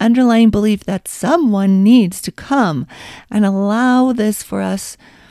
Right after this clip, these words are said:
or that some circumstance needs to present itself to allow this for us. We settle for this over and over again when we are actually the ones who can allow ourselves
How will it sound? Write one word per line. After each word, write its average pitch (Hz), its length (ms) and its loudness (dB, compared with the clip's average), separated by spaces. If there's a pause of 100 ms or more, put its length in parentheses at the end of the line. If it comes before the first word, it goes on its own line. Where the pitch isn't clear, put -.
(360)
or 208 120 -2
that 190 240 -4
some 311 360 0
circumstance 220 960 -2
needs 190 240 -2
to - 120 -16
present 190 500 -4
itself 233 480 -2
to - 160 -8
allow 180 480 0
this 254 240 -2
for 226 180 -6
us. 226 320 -8 (720)
We 190 100 -8
settle 277 520 -4
for 214 160 -6
this 196 200 -4 (200)
over 254 480 -4
and 180 200 -4
over 226 400 0
again 175 480 -6 (540)
when 247 220 4
we 339 360 -2 (140)
are 233 220 -2
actually 330 340 0
the 330 100 0
ones 240 520 2 (160)
who - 180 -4
can 311 240 -2
allow 294 680 2 (100)
ourselves 269 880 -2